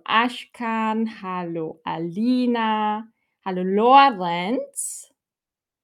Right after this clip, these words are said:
Monika, Daya. Sehr gut. Also, wir fangen an und wie immer, wenn ihr Fragen habt, einfach in den Chat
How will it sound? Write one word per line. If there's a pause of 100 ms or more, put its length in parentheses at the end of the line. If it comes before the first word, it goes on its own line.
(400)
Monika, (220)
Daya. (720)
Sehr
gut. (140)
Also,
wir
fangen
an
und
wie
immer,
wenn
ihr
Fragen
habt, (540)
einfach (240)
in
den
Chat